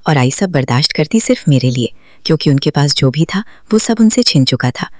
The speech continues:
और वो जानती थीं कि अगर वो बाबा को divorce देकर अलग हो भी जाती तो उन्हें कुछ नहीं मिलता। Courts में लड़ने के उनके पास पैसे नहीं थे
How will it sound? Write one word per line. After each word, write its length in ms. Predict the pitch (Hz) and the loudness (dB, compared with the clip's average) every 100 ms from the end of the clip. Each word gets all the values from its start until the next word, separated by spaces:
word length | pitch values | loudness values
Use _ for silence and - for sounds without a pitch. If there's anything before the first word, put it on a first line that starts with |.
| - - | -20 -6
और 100 | 147 | -2
वो 120 | 139 139 | 0 2
जानती 360 | 131 120 139 | 2 2 0
थीं 180 | 151 190 | 0 0
कि 120 | 180 | 2
अगर 180 | 151 143 | 0 2
वो 100 | 156 | 2
बाबा 260 | 151 131 143 | 0 0 0
को 120 | 170 | 0
divorce 340 | 160 131 143 | 2 2 2
देकर 260 | - 143 156 | 0 0 0
अलग 200 | 135 143 | 2 0
हो 140 | - | 0
भी 120 | 127 143 | 0 0
जाती 340 | 147 135 180 - - - | 0 -2 -4 -6 -12 0
तो 80 | 233 | 2
उन्हें 200 | 226 254 | 4 2
कुछ 220 | 165 - | 0 2
नहीं 140 | 135 | 2
मिलता। 300 | 127 120 - - - - - | 4 2 -2 -8 -12 -20 -4
Courts 300 | - 131 - | 0 0 2
में 60 | 165 | 2
लड़ने 260 | 143 135 | 2 2
के 120 | 143 160 | 2 2
उनके 200 | 143 - | 0 0
पास 200 | 151 - | -2 0
पैसे 300 | 135 - 180 | 0 2 2
नहीं 180 | 208 214 | 2 2
थे 100 | 165 | -2